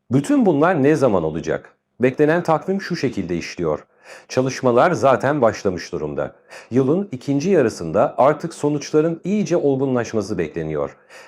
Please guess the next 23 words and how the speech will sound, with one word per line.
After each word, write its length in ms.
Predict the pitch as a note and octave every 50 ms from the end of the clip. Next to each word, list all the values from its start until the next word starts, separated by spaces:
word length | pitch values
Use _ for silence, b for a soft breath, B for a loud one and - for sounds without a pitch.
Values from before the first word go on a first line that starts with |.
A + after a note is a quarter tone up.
| B B
Eğer 260 | - D3 D3 C3 A2+
her 240 | F2 - A#2 C#3+ F3+
şey 340 | E3+ - - B2+ F2 D2 -
planlandığı 600 | - G#2+ G#2 G#2+ A2+ A#2 A2+ A2+ A#2 A2+ B2+ D3+
gibi 240 | D#3+ B2 F2+ E2 -
giderse 540 | F2+ D#2+ G2 F#2+ B2 B2+ - - D#3+ D#3 B B B B B
gözler 480 | B B2+ C#3+ D#3+ C#3+ D3+ D#3 E3 F3+ F3 -
olası 400 | C#3+ C3 C3 D3 D3 - A3 F#3
bir 120 | F3+ D#3+
uygulama 540 | D3+ D3 B2 A#2 G#2+ A#2+ A#2 B2+ D3 F3+ F#3
için 340 | C3+ - - - E3 F#3 F#3+
Temmuz 420 | - - D3+ D#3 E3 E3 D3 C3
ayına 260 | A#2+ G2 F2+ E2 D#2
çevrilmiş 560 | - - F2 D#2+ D2 D#2+ D2 D2 C#2+ - -
durumda. 400 | - D2+ C#2+ C2 C2 C2 B1 - B B B B B B B B B
Elbette 580 | D3 E3 F3 D3+ C#3 B2+ - - D#2+ C#2+ - -
biz 240 | A#2 C3 C3+ A2+ G#2+
bu 100 | C3 D#3
süreci 400 | - - D3+ C#3 A#2+ A2+ G#2 F#2 -
adım 220 | A2 A#2+ E3 G#3 F3
adım 220 | C#3 G2+ F2+ D#2
takip 360 | - - G2+ G2 - - C3+
edip 280 | G#2 - A#2 D#3 D#3+